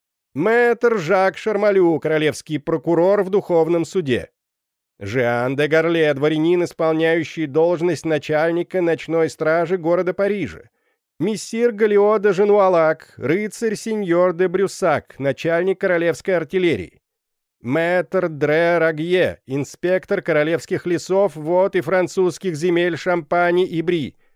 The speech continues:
Мессир Луи де Гравиль, рыцарь, советник и камергер короля, адмирал Франции, хранитель Винсенского леса. Мэтр Дени де Мерсье, смотритель убежища для слепых в Париже»,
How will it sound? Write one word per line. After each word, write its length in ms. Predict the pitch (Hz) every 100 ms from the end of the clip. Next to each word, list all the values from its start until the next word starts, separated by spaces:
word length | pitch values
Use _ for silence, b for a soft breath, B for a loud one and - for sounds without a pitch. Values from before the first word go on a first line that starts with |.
| _ _ _ _
Мессир 580 | - 220 196 - 233 240
Луи 340 | 233 226 220
де 140 | 208 202
Гравиль, 640 | 202 208 196 190 190 175 b b -
рыцарь, 640 | 175 202 202 - 190 175
советник 680 | - 160 165 185 180 196 185
и 60 |
камергер 560 | 180 190 185 160 170 165
короля, 540 | 180 180 160 143 143
адмирал 440 | 147 165 160 175 185
Франции, 760 | 196 190 180 175 - 196 185 b b _
хранитель 640 | 175 180 190 202 214 202
Винсенского 720 | 196 185 190 185 180 - 196
леса. 480 | 202 196 113 - - _ _ _ _ _ _
Мэтр 560 | 107 139 160 165 175
Дени 460 | 156 160 165 180 185
де 160 | 156 170
Мерсье, 640 | 170 147 - 165 151 80
смотритель 720 | - 143 147 160 190 175 185
убежища 560 | 175 151 175 190 - 190
для 180 | 175 175
слепых 640 | 190 185 180 185 185 -
в 80 | _
Париже», 680 | 190 202 220 190 120 208